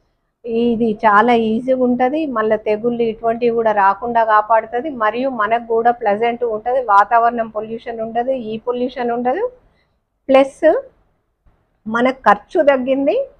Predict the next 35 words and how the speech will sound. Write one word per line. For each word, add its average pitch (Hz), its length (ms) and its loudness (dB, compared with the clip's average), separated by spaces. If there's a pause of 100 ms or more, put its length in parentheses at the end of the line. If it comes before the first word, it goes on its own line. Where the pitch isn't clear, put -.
(540)
మన 254 280 4
దేశం 269 580 4
దిగుమతి 277 520 4
చేసేది 254 440 4
కూడా 247 240 4
తగ్గుతది 240 560 0
కాబట్టి, 202 720 0
అంటే 240 200 2
దిగుమతులు 254 720 2
తగ్గిపోతాయి, 240 840 -2
దిగుమతులు 254 480 -2
చేసుకోవాల్సిన 247 680 0
అవసరం 233 440 0
రాదు 214 280 4
కాబట్టి 208 500 -2
మన, 208 420 -4 (600)
మన 233 380 4
మనీ, 233 440 2
మన 220 380 2
డబ్బు 208 520 0
మనతోనే 240 520 2
ఉంటది 208 380 2
కాబట్టి 208 480 0
రైతు 226 320 -2
సోదరులు 220 480 0
ఆర్థిక 247 720 4
సమృద్ధిని 220 800 -4
పొందుతారు. 226 760 0
దేశంలో 262 640 0
కూడా 226 280 2
రైతులు 247 440 0
బాగుపడితేనే 226 720 2
దేశం 220 380 -2
బాగుపడుతుంది 208 560 -2
కాబట్టి 196 480 -8